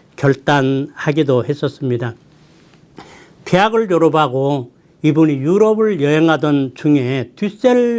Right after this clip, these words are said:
뒤셀드로프 성당에서 그 한 그림에 눈이 무-, 그 멎었습니다. 거기 그림 보면은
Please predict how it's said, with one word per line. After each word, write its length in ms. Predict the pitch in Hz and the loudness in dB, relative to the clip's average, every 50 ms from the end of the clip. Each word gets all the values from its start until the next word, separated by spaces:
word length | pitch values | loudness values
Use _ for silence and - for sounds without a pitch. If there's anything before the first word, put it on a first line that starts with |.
| 208 - - _ _ _ _ _ _ _ _ _ - | -4 -6 -8 _ _ _ _ _ _ _ _ _ 0
뒤셀드로프 800 | - 151 160 147 151 - - - 139 131 123 117 117 117 120 - _ _ _ _ _ _ _ | 2 4 4 2 0 -6 -6 -2 0 0 0 0 -4 -6 -8 -14 _ _ _ _ _ _ _
성당에서 1040 | _ - - 208 208 202 185 175 160 143 131 123 123 117 - 127 120 123 156 214 - - - _ _ _ _ _ _ _ _ _ _ | _ -4 -2 0 0 0 2 0 0 0 -2 -6 -10 -12 -12 -10 -6 -4 -4 -6 -6 -10 -20 _ _ _ _ _ _ _ _ _ _
그 420 | - - 156 147 147 147 143 139 135 | -4 0 2 2 2 2 2 0 -2
한 540 | - - - 269 277 277 269 262 254 247 - | -4 -4 -2 0 0 0 0 -4 -6 -10 -12
그림에 520 | - - - 170 185 214 214 208 208 208 196 | -8 -2 0 2 2 2 2 0 -2 -2 -2
눈이 280 | 160 147 147 165 175 | -2 0 0 0 0
무-, 180 | 165 135 139 151 - _ _ _ _ _ | 0 -2 -4 -8 -12 _ _ _ _ _
그 100 | - 143 | -6 -4
멎었습니다. 880 | 131 120 120 135 147 143 160 143 - - 151 135 123 117 123 117 113 - _ _ _ _ _ _ _ | -2 0 2 2 2 2 2 -2 -2 -4 -6 -4 -4 -6 -8 -10 -12 -12 _ _ _ _ _ _ _
거기 340 | - - 156 151 160 165 156 | -4 -2 0 2 2 2 0
그림 280 | 160 160 151 175 170 156 | 0 0 2 2 2 0
보면은 500 | 151 151 147 147 143 143 147 160 156 | 0 0 0 0 0 0 -2 -4 -4